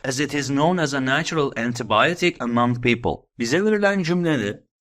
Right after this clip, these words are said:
özlemimizin altını çizdiğimizi görüyoruz ki özlemiz bir relative clause ile nitelenmiş. Yani bu cümlemiz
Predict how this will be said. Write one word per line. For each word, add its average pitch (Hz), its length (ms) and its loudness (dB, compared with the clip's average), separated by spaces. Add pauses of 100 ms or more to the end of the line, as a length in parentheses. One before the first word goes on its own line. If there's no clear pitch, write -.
özlemimizin 160 800 0
altını 139 560 -2
çizdiğimizi 135 920 -2
görüyoruz 156 580 0
ki 104 320 -2
özlemiz 147 640 0 (120)
bir 123 500 -2
relative 165 520 0
clause 143 400 0
ile 123 260 0
nitelenmiş. 117 760 -2 (100)
Yani 123 520 0
bu 165 160 2
cümlemiz 147 600 -2